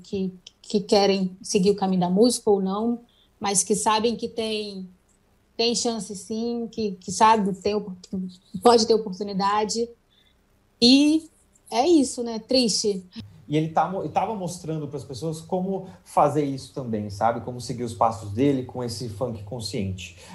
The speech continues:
Speaker 2: Ah, espero que, que mais pessoas sigam essa linha, como o M C Ariel e outros, outro, outros caras do funk aí.
Speaker 1: Tá bom. Pedro, obrigada, viu? É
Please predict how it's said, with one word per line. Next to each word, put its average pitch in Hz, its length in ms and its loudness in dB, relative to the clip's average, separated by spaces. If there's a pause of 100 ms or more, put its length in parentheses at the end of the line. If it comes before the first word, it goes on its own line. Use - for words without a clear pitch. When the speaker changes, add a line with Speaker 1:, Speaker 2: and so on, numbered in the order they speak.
(140)
Speaker 2:
Ah, 113 540 6
espero 127 320 2
que, 127 240 2
que 127 180 -4
mais 123 280 0
pessoas 127 380 0
sigam 123 500 -2 (280)
essa 123 300 0
linha, 127 300 0
como 131 180 -2
o 131 40 0
M 123 120 -4
C 117 160 0
Ariel 123 400 6
e 123 80 2
outros, 127 480 -6
outro, 127 260 -4
outros 117 540 -4
caras 117 260 -2
do 113 100 -10
funk 110 440 -8
aí. 90 140 -8 (920)
Speaker 1:
Tá 262 140 4
bom. 247 280 4
Pedro, 302 400 4
obrigada, 269 760 -2
viu? 254 420 -8 (100)
É 233 720 -2